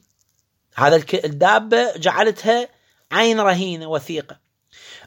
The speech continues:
أو "والكتاب بمطالعته"، أنا استق-، أقر-، اقترضت منك عشرة دنانير وجعلت كتابي هو وثيقة الضمان، يجوز أنا أقرأ في الكتاب ولا لا؟ فيجوز مطالعة الكتاب، وبعد خنضيف له، ويجوز إعارة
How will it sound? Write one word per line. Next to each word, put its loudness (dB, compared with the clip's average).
أو 8
"والكتاب 2
بمطالعته"، 0
أنا 0
استق-، -2
أقر-، 0
اقترضت -2
منك -6
عشرة 2
دنانير -4
وجعلت -2
كتابي -2
هو 0
وثيقة -6
الضمان، -12
يجوز 2
أنا 2
أقرأ 2
في -4
الكتاب -2
ولا 0
لا؟ -4
فيجوز 0
مطالعة 4
الكتاب، -4
وبعد 2
خنضيف -6
له، -12
ويجوز -4
إعارة 4